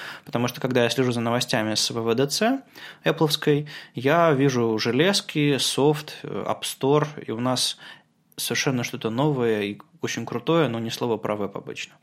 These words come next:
Так вот, что же было интересного, а, в Mountain View восемнадцатого-двадцатого мая? Очень много докладов было, и мы потихоньку начали публиковать уже все доклады, а, в наших новостях. Но если, м, резюмировать вообще то, о чем говорит Google на Google I O,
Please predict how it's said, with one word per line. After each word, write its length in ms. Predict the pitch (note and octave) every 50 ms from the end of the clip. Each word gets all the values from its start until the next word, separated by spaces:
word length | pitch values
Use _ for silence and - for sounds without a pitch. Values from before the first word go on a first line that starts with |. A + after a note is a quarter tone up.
| - - - - -
Так 120 | - - -
вот, 120 | E3 D3
что 160 | D3+ - F#3+ F#3+
же 100 | F#3 E3+
было 220 | D3 D#3 D#3 D3+
интересного, 560 | C#3+ C3 - C#3 D3+ D#3 D3 - C3+ B2+ B2 A#2+
а, 720 | A#2 A2+ A2+ A2+ A2+ G#2+ - - - A2 A2 G#2+ A2 G#2+
в 60 | A#2
Mountain 440 | A#2+ B2+ B2 A#2 A2+ - A#2 A2 G#2+
View 460 | A#2+ C#3+ C#3+ B2+ A2 G#2 G#2 G2+ G2
восемнадцатого-двадцатого 840 | G2+ - - - B2 A#2+ - - A2+ A2 G#2+ - G#2 - - A2+ A#2
мая? 280 | A2+ G2 - - - - _ - - _ - -
Очень 280 | F3+ E3 - - C#3+
много 300 | D3 D3+ D3 - C3+ B2+
докладов 540 | B2 B2+ D3 D3+ - A3+ C#4+ A#3+ F3+ C3+ B2
было, 420 | B2+ B2+ A2+ A2 G#2 G2+ G#2+ - -
и 340 | - - C3 C3+ C#3 C#3 C#3 B2
мы 180 | C3+ D#3+ E3+
потихоньку 420 | D3+ - D3 - - D#3+ D3+ D3 C#3
начали 300 | D3 D3 D3 D3 B2 A#2+
публиковать 640 | A#2 A#2 B2 B2+ B2 - C#3+ C#3 B2+ A2 G2+ - -
уже 400 | A2 G#2+ G#2+ G2+ - G#2 G2+ G2
все 160 | - - -
доклады, 640 | A#2 A#2+ A#2+ - - B2 A2 G2+ G2 G2+ G#2+ G2+ G2 - - - - - - - _
а, 420 | - A#2+ A2+ A2 G#2+ A2 G#2 A2 A2
в 100 | A2 A#2+
наших 240 | A#2+ A#2+ - - -
новостях. 520 | C3 C3+ D3+ D3 - - A#3 B3 - - - -
Но 240 | C3 C3+ C#3+ D3 C#3
если, 440 | C3+ D3 D#3+ - - D#3+ D3+ C#3 C3+ -
м, 220 | D#3 C3+ C3 C3+
резюмировать 800 | B2+ B2+ C#3 D3 D#3+ E3 E3+ F3 F3+ F3+ E3+ C#3+ B2+ A#2 A2 G#2
вообще 320 | B2+ B2+ B2 - - C3+ A#2
то, 340 | - - _ - D#3+ D3
о 80 | B2+ B2
чем 260 | B2 - D3+ C3+ B2+
говорит 460 | B2 C3+ B2+ C3+ C3 C3 B2+ - - C3+
Google 400 | - C3+ C#3+ D3 C#3 C3 B2 A2+
на 220 | A#2+ A#2+ B2 A#2+ A#2+
Google 320 | C3 B2+ C3 C3+ C3 C3
I 160 | - D#3 E3 G3
O, 160 | B3 D4 D4